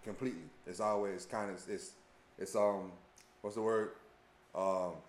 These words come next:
it's not completely true. I can, my mind blank right now, but it's not co-, it's not completely true because they don't know for sure what this virus does. They still don't know.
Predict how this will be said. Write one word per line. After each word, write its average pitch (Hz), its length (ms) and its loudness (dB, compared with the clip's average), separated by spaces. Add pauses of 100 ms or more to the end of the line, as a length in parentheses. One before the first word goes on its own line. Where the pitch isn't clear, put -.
(1400)
it's 131 160 4
not 120 200 4
completely 101 300 -4
true. 90 200 -4
I 95 60 0
can, 95 140 -8
my 92 60 -4
mind 101 360 -2
blank 98 180 -4
right 95 160 -2
now, 92 180 -4
but 87 100 -4
it's 113 140 -4
not 120 200 2
co-, 113 160 -2
it's 113 120 -6
not 117 200 -2
completely 110 460 -6
true 123 200 -4
because 101 320 -4
they 113 100 2
don't 113 200 0
know 123 140 2
for 101 180 -6
sure 117 360 2 (440)
what 98 200 0
this 104 140 -2
virus 101 380 4
does. 107 200 0
They 101 60 -2
still 127 280 0
don't 107 140 0
know. 92 140 -2